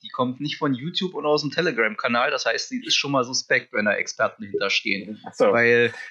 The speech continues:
Speaker 1: warum auch immer. Naja.
Speaker 2: Ja.
Speaker 1: So viel zum Thema Seuche.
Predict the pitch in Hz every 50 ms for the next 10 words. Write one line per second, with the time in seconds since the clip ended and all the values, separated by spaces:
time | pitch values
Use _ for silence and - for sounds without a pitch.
0 | - _ _ _ _ - 139 143 131 - 156 185 196 - 165 170 - - 131 131
1 | 123 107 95 92 101 - _ _ _ _ _ _ _ _ _ _ _ _ _ _
2 | _ _ _ _ _ _ _ _ - - - - - - - - - - - _
3 | - - 117 107 107 107 98 - - _ _ _ - - _ _ _ - - -
4 | - - - - - - - - _ _ _ _ - 135 160 208 220 - - 214
5 | 214 208 208 - - 180 175 180 165 - 139 147 160 170 175 175 170 165 139 117
6 | 131 135 151 180 - - 139 120 113 101 -